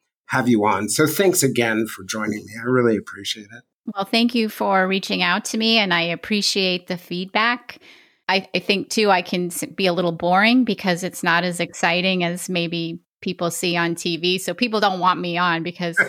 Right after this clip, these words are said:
Speaker 1: <laughs>
Speaker 2: I'm not too exciting, and I don't, I try not to, I guess, make things more than what they are.
Speaker 1: Yeah, but I,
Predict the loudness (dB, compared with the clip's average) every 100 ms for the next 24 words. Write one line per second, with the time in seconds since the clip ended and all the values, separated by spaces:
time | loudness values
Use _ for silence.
0 | 2 0 2 0 0 -2 0 -2 -2 -2
1 | -2 0 -2 0 2 4 2 0 0 0
2 | 0 2 2 0 -4 -8 -4 -2 0 2
3 | 2 0 0 -2 0 0 0 -4 -8 _
4 | _ _ _ _ _ _ -4 -2 2 2
5 | 0 -2 0 0 0 0 0 0 -4 -10
6 | -6 0 2 2 2 -2 -2 -2 -2 -4
7 | -6 -10 _ _ _ -2 2 4 4 2
8 | -2 0 0 2 2 2